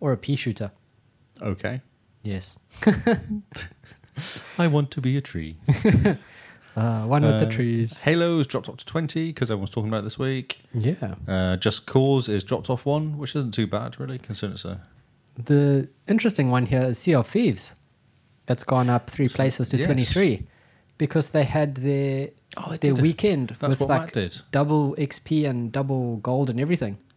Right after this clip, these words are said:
Speaker 2: Yeah, Matt was doing it, wasn't he? Played all weekend.
Speaker 1: Yeah, apparently it was, if you played quite a bit this weekend, it was possible to go from starting the game to becoming pirate legend over these few days, um, with a crew of four, I believe.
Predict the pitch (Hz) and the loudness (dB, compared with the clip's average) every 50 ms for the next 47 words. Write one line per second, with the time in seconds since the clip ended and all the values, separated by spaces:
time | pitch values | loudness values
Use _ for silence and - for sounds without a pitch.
0 | - - 127 117 139 190 185 135 - 101 87 92 131 135 127 110 90 90 - - | -8 -4 -4 -2 -2 -4 -6 -6 -6 -6 -6 -4 -6 -6 -4 -6 -6 -6 -4 -4
1 | 101 92 92 90 92 90 - 127 123 92 - - 143 147 143 135 139 135 131 - | -2 -2 -2 -2 -4 -4 -6 -8 -8 -8 -10 -8 -6 -4 -4 -2 -2 -2 2 2
2 | 202 214 226 208 - 160 135 131 - 147 135 - 156 143 139 123 117 - - - | 2 2 2 -2 0 0 0 0 0 -4 -2 0 2 2 2 2 0 -4 -6 -10
3 | _ - 165 147 - 170 175 175 175 - 190 180 160 147 139 123 - - - - | _ -2 -2 -2 2 2 2 2 2 2 2 4 4 4 4 0 -2 -12 -18 -14
4 | - - 165 147 139 135 127 139 - - 127 - - 139 131 - 139 120 117 110 | -4 2 2 4 4 4 2 0 0 0 -4 0 0 0 0 0 0 -2 -2 -2
5 | - - 151 135 - 147 147 131 - - 120 131 131 127 - - 135 123 117 120 | 0 0 0 0 0 0 -4 -4 -2 -2 0 0 0 0 0 0 0 0 0 -2
6 | 113 110 _ _ _ _ _ - - - - - 151 156 151 147 139 127 117 123 | -4 -6 _ _ _ _ _ -10 -10 -6 0 2 4 4 4 4 2 2 2 2
7 | 117 117 117 113 110 _ _ _ _ - - 123 117 - 147 139 131 123 - - | 2 2 0 -2 -4 _ _ _ _ -8 -4 -4 -2 0 0 0 0 -2 -2 0
8 | - 143 135 120 - 123 117 123 120 113 104 98 98 98 - _ _ _ _ _ | 2 2 2 2 2 0 -2 -2 -2 -2 -6 -8 -8 -8 -12 _ _ _ _ _
9 | _ _ _ - 131 120 120 120 127 120 - - 131 120 120 120 117 110 107 101 | _ _ _ -4 -2 0 2 2 0 0 0 -2 -2 0 2 2 2 0 0 -2
10 | - - - _ _ _ _ _ _ _ _ _ - 117 110 107 110 98 - - | -4 -8 -10 _ _ _ _ _ _ _ _ _ -8 -6 -4 -4 -6 -8 -10 -12
11 | - 185 131 131 117 - - - - - - 139 - - - - 151 139 135 123 | -6 0 0 0 0 -2 -6 -12 -12 -8 -8 -8 -6 -4 0 2 2 2 2 0
12 | 113 - - - - - - 139 135 151 214 269 285 208 165 175 190 247 294 302 | -2 -4 -10 -18 -16 -10 -6 -2 0 0 0 0 0 0 0 2 2 0 0 -2
13 | 302 - | -4 -8